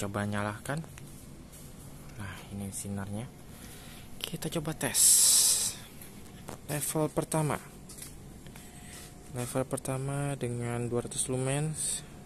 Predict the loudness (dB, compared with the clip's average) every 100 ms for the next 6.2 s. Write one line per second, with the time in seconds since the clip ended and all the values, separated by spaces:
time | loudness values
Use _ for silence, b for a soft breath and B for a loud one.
0 | -14 -14 -14 -14 -8 -6 -4 -4 0 2
1 | 2 0 0 2 2 0 0 0 0 0
2 | 0 0 -2 -2 -4 -4 -4 -2 -2 -4
3 | -16 B B B B B B B B B
4 | -8 -4 -2 -2 -2 -2 -4 -6 -6 -4
5 | -2 -2 -4 -6 -6 -4 -4 -6 -8 -10
6 | -8 -8